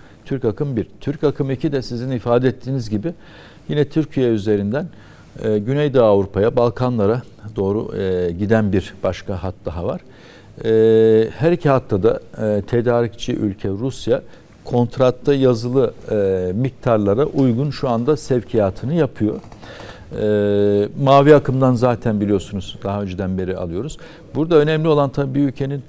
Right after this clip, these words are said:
kaynak çeşitliliğini ve güzergah çeşitliliğini dengeli bir şekilde oturtuyor olması.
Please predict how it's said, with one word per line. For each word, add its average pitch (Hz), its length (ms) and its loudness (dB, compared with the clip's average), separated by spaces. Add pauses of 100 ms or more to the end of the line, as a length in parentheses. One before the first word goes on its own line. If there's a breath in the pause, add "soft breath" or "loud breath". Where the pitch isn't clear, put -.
(200 loud breath)
kaynak 131 400 -2
çeşitliliğini 110 840 -4 (380)
ve 117 280 -4
güzergah 107 560 -2
çeşitliliğini 101 960 -8
dengeli 107 400 0
bir 101 40 -8
şekilde 101 380 -6
oturtuyor 92 500 -6
olması. 78 380 -10